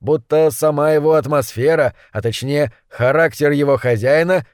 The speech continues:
как-то влияет на меня. В стенах этого дома на меня накатывала меланхолия, обычно чуждая мне, даже когда я остаюсь один. Хотя по ночам в доме никого, кроме меня, не было, прислуга была приходящая.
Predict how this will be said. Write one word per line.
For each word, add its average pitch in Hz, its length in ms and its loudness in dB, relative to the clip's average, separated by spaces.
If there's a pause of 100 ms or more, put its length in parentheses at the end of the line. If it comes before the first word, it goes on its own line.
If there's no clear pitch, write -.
(120)
как-то 160 460 2
влияет 151 560 2
на 127 100 -6
меня. 117 360 -6 (380)
В - 80 -20
стенах 147 500 -2
этого 127 280 0
дома 147 380 0 (220)
на 131 200 -2
меня 170 340 0
накатывала 170 600 2
меланхолия, 165 760 -2 (220)
обычно 156 560 -4
чуждая 117 520 -2
мне, 143 340 -4 (160)
даже 139 340 0
когда 135 320 0
я 131 180 2
остаюсь 127 500 -2
один. 101 320 -4 (400)
Хотя 120 400 -4
по 135 120 -2
ночам 131 460 -2
в 120 60 -6
доме 139 360 0
никого, 156 540 0
кроме 139 340 -2
меня, 139 280 -2
не 160 180 -2
было, 123 320 0 (280)
прислуга 123 460 -4
была 139 180 2
приходящая. 139 760 -2